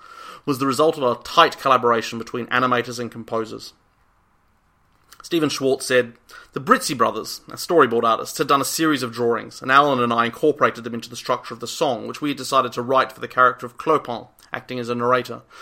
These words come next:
We went back and forth with the artists a couple of times before the final structure was arrived at."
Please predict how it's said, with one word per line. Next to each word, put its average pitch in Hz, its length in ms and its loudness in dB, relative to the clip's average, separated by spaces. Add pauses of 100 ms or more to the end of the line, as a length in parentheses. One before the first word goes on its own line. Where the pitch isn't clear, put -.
(200)
We 139 80 -4
went 139 200 2
back 151 240 6
and 135 140 -2
forth 139 340 4
with 117 100 -6
the 120 120 -2
artists 113 340 0
a - 20 -12
couple 127 280 -2
of 113 80 -8
times 120 400 -4
before 120 260 -12
the 113 60 -12
final 123 340 -2
structure - 440 -8
was 113 140 -12
arrived 120 400 0
at." - 180 -14